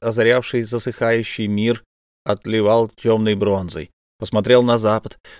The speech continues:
Солнце, потерявшее в скопляющемся белом тумане половину своего жара и блеска, уже касалось стены кратера,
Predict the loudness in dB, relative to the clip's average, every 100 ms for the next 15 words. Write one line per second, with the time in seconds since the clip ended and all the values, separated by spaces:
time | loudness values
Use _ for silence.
0 | 2 4 4 0 -2 0 4 4 2 0
1 | 0 0 _ -18 -8 -8 -2 0 0 0
2 | -4 -6 -6 0 2 2 -2 -2 -2 0
3 | 0 -2 -2 0 0 0 -2 -4 -2 0
4 | 0 -2 -2 0 2 0 0 0 0 -4
5 | -8 _ _ _ -4 -2 -2 -4 -6 0
6 | 2 2 -2 -10 -6 -2 0 0 -2 _
7 | -8 -6 -6 -6 -12 -12